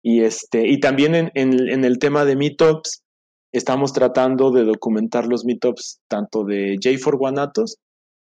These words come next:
como de Java Users Group, que ambos son,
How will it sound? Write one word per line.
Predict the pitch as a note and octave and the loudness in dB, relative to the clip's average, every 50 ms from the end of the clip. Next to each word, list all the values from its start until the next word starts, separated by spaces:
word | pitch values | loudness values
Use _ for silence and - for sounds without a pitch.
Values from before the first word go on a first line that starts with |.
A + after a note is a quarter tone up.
| _ _ | _ _
como | - A#2 A#2 A2+ A2 | -6 -4 -2 -2 -2
de | G#2 A2 A2 G#2 G#2+ G#2+ G#2 | -2 0 0 0 0 0 0
Java | A#2+ B2+ A#2+ B2 | 0 0 0 2
Users | A#2+ A#2+ A2+ A#2 - A#2 A2 - | 2 0 0 -2 -4 -6 -4 -2
Group, | B2+ C3 C3 C3 - _ _ _ _ _ _ _ _ | 0 -2 -2 -2 -6 _ _ _ _ _ _ _ _
que | - A#2+ | -2 0
ambos | A#2+ B2 C3 C3 C3+ C3+ B2+ | 0 0 2 2 0 0 0
son, | - C#3 A#2+ A2+ A2 A2 | 0 -2 0 0 0 -2